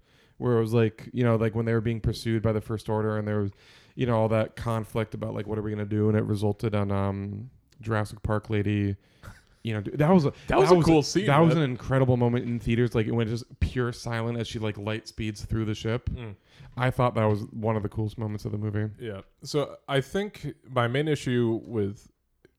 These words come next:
Speaker 2: so, so if you don't, I, I'm, I'm gonna respond to some of the points that, that you've made.
Speaker 1: Oh,
Speaker 2: All right?
Speaker 1: yeah. Sorry that I'm rambling. I'm
Speaker 2: No,
Speaker 1: just
Speaker 2: no,
Speaker 1: going
Speaker 2: no,
Speaker 1: over
Speaker 2: no, no.
Speaker 1: my
Speaker 2: It's cool 'cause I,
Speaker 1: notes
Speaker 2: I, I
Speaker 1: here.
Speaker 2: like hearing people's opinions about this 'cause
Speaker 1: Yeah.
Speaker 2: there's so many things that went into the sequel mo-,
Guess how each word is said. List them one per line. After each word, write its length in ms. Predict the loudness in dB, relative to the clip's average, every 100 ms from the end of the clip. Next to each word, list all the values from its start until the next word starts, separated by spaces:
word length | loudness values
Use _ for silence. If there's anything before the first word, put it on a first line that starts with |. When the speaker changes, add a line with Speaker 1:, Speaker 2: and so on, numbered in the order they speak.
| -4
Speaker 2:
so, 240 | 2 4
so 140 | 4 2
if 60 | 2
you 40 |
don't, 120 | 2
I, 140 | 2 0
I'm, 200 | -2 -2
I'm 160 | -2
gonna 160 | 0 0
respond 320 | -2 -6 -8
to 60 | -8
some 140 | -6
of 40 | -6
the 60 |
points 280 | -10 -14 -12
that, 160 | -14 -8
that 100 | -8
you've 160 | -8
made. 200 | -10 -12 6
Speaker 1:
Oh, 60 |
Speaker 2:
All 80 | 8
right? 100 | 8
Speaker 1:
yeah. 60 | 6
Sorry 220 | 4 4
that 120 | 4
I'm 120 | 0
rambling. 360 | 0 0 0 10
I'm 40 |
Speaker 2:
No, 80 | 10
Speaker 1:
just 80 | 12
Speaker 2:
no, 60 | 10
Speaker 1:
going 80 | 8
Speaker 2:
no, 60 |
Speaker 1:
over 100 | 8
Speaker 2:
no, 60 | 8
no. 40 | 8
Speaker 1:
my 40 |
Speaker 2:
It's 80 | 8
cool 160 | 4 4
'cause 160 | 6
I, 60 | 6
Speaker 1:
notes 100 | 8
Speaker 2:
I, 60 | 6
I 180 | 6
Speaker 1:
here. 60 | 4
Speaker 2:
like 140 | 2 2
hearing 240 | 0 0
people's 260 | -2 -2 -4
opinions 320 | -4 -4 -4
about 220 | -10 -12
this 180 | -12 -4
'cause 220 | -2 0
Speaker 1:
Yeah. 140 | 0
Speaker 2:
there's 180 | 2 4
so 160 | 6 6
many 140 | 6
things 260 | -2 -4 -2
that 160 | -2
went 160 | 0 0
into 220 | -2 -4
the 140 | -6 -6
sequel 360 | -6 -2 -2
mo-, 160 | -2